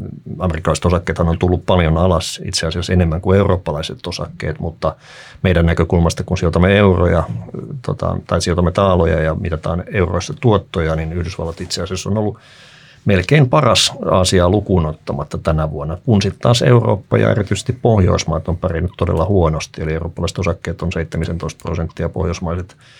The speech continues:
kaksikymmentäyksi prosenttia tänä vuonna alas. Eli, eli tossakin on tullut aika, aika isoja, isoja eroja näiden maantieteiden, maantieteellisten alueiden välillä.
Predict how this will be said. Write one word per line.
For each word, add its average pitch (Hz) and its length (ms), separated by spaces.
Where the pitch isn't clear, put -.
kaksikymmentäyksi 98 480
prosenttia 87 440
tänä 82 260
vuonna 82 320
alas. 90 460
Eli, 85 260
eli 85 360
tossakin 107 380
on 127 80
tullut 123 260
aika, 113 360
aika 107 260
isoja, 82 460
isoja 85 340
eroja 85 380
näiden 80 320
maantieteiden, 80 840
maantieteellisten 85 600
alueiden 82 300
välillä. 82 340